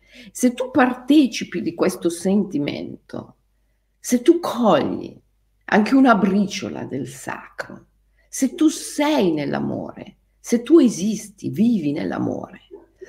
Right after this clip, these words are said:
allora <laughs> non puoi non comprendere che ogni difficoltà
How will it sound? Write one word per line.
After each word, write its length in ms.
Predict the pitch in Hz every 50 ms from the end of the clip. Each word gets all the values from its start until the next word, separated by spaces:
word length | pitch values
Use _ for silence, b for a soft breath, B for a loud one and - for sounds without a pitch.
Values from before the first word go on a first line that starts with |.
| B B B B B B B B
allora 640 | - 240 247 262 262 233 214 196 180 - - - - b b b b b b b b b _ _ _ _ _ _ _ _ _ _ _ _ _ _ _ _ _ _ _ _ _ _ _ _ _ _ _ _ _ _ _ _ _ _ _ _ _ _ _ _ _ _ _ _ _ _ _
<laughs> 600 | - 240 - - - 214 196 190 196 - - _ _ _ _ _ _ _ _ _ -
non 300 | 214 240 247 233 220 -
puoi 640 | - - 254 254 - - 233 190 - - - - - _ _ _ _ _ _ _ _ _ _ _ _ _
non 680 | - 180 190 202 202 196 180 170 - - - - - - _ -
comprendere 1120 | - 175 170 160 - - - - - - - - - - - - - - - - - _ _ _ _ _ _ _ _ _ _ _ _ -
che 540 | - 202 160 - - - - - _ _ _ _ _ _
ogni 580 | - - 120 120 113 95 90 85 85 82 - - _ _ _ _ _ _ _ _ _ _ _ _ _ _ _ _ _ _
difficoltà 1200 | - 147 190 180 - 175 165 - - 143 147 147 - - - 151 - - - - - - _ _